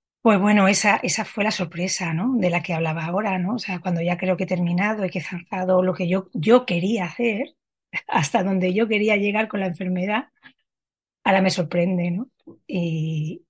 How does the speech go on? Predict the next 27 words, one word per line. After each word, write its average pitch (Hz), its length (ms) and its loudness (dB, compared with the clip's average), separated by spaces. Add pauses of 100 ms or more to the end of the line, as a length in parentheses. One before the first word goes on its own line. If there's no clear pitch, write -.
y 220 100 -6
justo 170 760 -6 (1120)
un 190 180 2
año 175 240 0
después 180 540 -4
de 156 380 -4
dejar 160 720 -4 (640)
las 175 220 0
visitas 175 400 -2
hospitalarias, 185 1000 -4 (440)
justo - 340 -4
el 180 60 2
año 190 220 0
en 175 80 0
el 170 60 -6
que 170 80 -10
estaba 175 280 -4
redactando 180 560 -2
el 170 120 -2
libro 202 400 0
y 180 60 -2
terminando 175 560 -2
ya 180 180 -2
la, 175 300 -6 (960)
pues 180 500 4
me 165 420 -2
diagnostican 156 1160 -2